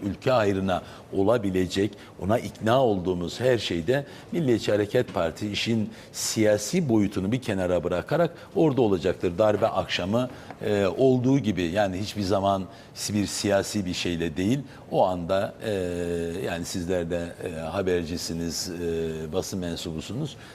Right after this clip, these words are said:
Yakından takip ettiniz. Yani hiçbir şeyi düşünmeden,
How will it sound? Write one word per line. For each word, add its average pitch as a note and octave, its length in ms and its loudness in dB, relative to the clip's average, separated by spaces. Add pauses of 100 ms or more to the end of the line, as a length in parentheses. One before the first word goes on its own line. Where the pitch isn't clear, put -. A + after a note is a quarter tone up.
(160)
Yakından G2 500 0
takip F#2 400 0
ettiniz. F2 500 -4 (320)
Yani A2 280 2
hiçbir C#3 260 -2
şeyi A#2 260 0
düşünmeden, G2+ 720 -2